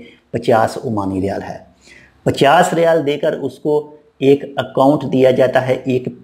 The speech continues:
खाली page दिया जाता है, उसके ऊपर कुछ भी नहीं होता। लेकिन उसे ये चीज़ कही जाती है कि अगर आप हमारे पास दस customer लेकर आएंगे तो हम आपको दो परसेंट, तीन परसेंट, चार परसेंट, जैसा भी वो कंपनी offer देती है,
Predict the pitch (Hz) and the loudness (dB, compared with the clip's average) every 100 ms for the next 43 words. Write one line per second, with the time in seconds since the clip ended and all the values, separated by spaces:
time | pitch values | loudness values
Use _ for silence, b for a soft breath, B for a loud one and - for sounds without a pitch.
0 | _ - - 147 151 156 160 - 151 151 | _ -18 -4 0 2 2 0 -2 2 4
1 | 160 139 117 117 113 120 123 117 117 120 | 4 2 0 0 0 -2 0 -2 -2 -4
2 | 135 123 139 - - 175 - 160 147 113 | -6 -4 -6 -4 0 0 0 0 2 2
3 | 101 107 110 - 87 - b b b - | -2 -4 -6 -6 -12 -14 b b b 0
4 | 139 151 180 180 - - - 120 - 147 | 2 2 0 0 -8 -16 -14 -6 -2 0
5 | 143 160 156 139 - 120 143 143 135 139 | 0 -2 -2 -8 -4 -2 0 2 2 2
6 | 139 139 139 - 139 139 156 - 123 120 | -2 -2 -4 -6 -4 0 -2 -2 -4 -4
7 | - - 117 127 139 123 120 110 92 127 | -4 -4 0 2 2 2 0 -2 -4 -2
8 | 143 - - - - 120 117 107 117 107 | -2 -4 -6 -4 -2 0 2 0 2 0
9 | 110 120 120 139 B B B 127 127 - | 0 0 0 0 B B B -2 0 0
10 | 143 151 - 120 123 120 131 120 98 123 | -2 -2 -2 -2 -2 -2 0 0 2 4
11 | 139 131 - 117 117 120 123 123 123 - | 4 2 0 -2 -2 0 0 0 -2 -4
12 | 117 110 - 117 117 123 110 123 117 110 | -6 -6 -2 0 0 -4 -4 -4 -4 0
13 | 127 123 147 131 139 - B B B 120 | 0 2 2 2 -2 -4 B B B -2
14 | 117 120 113 127 127 113 - 117 110 101 | 0 0 -2 -2 0 -2 -2 -2 -2 -2
15 | 120 117 117 - - | 0 0 0 -4 -18